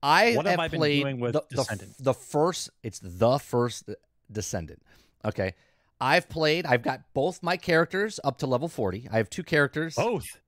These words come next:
Speaker 1: Both characters.
Speaker 2: Jesus Christ, Joe.
Speaker 1: Up, up to level forty. Okay.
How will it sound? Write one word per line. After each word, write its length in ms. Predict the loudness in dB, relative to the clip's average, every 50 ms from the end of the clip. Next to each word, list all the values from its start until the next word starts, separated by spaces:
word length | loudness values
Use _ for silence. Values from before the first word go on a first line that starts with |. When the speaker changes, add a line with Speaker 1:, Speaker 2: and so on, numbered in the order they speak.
| _ -16
Speaker 1:
Both 300 | -2 0 0 0 2 0
characters. 280 | 0 -2 0 -2 -4
Speaker 2:
Jesus 200 | -8 -8 -10 -10
Christ, 560 | -12 -14 -8 -6 -4 -2 -2 -4 -4 -6 -10 -10
Joe. 320 | -10 -8 -8 -8 -8 -10 -14 _ _ _ _
Speaker 1:
Up, 220 | -4 -4 -4 -4 -4 -4
up 160 | -4 -4 -4 -2
to 80 | -2
level 220 | 0 0 0 -2 -4
forty. 340 | -4 -4 -4 -4 -4 -8 -12 -18 _ _ _ _ _ _ _ _ _ _ _ _ _ _ _ _ _ _ _ _ -8 -6
Okay. 340 | -6 -4 -4 -4 -4 -4